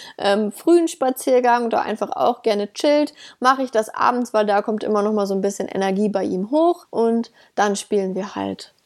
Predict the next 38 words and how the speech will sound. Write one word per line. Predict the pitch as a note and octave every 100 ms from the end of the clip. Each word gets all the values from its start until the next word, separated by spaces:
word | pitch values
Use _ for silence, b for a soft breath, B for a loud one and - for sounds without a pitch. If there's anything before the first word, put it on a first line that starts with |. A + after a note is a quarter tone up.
| -
einfach | G3+ G3 - G3
nochmal | F#3 G3 F#3
zusammen. | F#3 F#3 F#3+ F#3 F#3+
Oder | G#3 A3
ihr | G#3+
könnt | C#4 C4+
auch | A3
anstatt | A3+ - G#3+ -
Futterbeutel | C#4+ C4+ A#3 A#3+ A#3+ A#3+
oder | G#3+
Leckerchen | B3 C4 B3 - A3+
suchen, | G#3+ A#3 A3 A3 G#3+ B B B
einfach | C4 C#4 C#4
dem | B3
Hund | C#4 B3+
noch | A#3+ B3
ein |
paar | - B3+
Tricks | - E4 D#4+ -
beibringen, | B3 B3+ A#3+ B3 B3 A#3+ A#3+ B3 B B B
irgendwas | D#4+ G4 G#4 C#4 C#4+
üben, | A#3 D4 B3+
also | G#3 A3+
dass | A#3
ihr |
euch | A#3+ -
einfach | - D4+ - - - -
aktiv | D4 - - - C#4 D4 D4+
mit | A#3 -
eurem | G#3+ A3 A3+
Hund | B3+ C4 - B B
beschäftigt. | E4+ - B3+ A#3+ - F3+ E3+ - B B
Das | B B3 -
stärkt | - B3+ -
auch | G#3+
extrem | G#3 - - C4 B3
eure | G#3 G3+
Bindung. | G3 D#4+ D#4 D4+ D4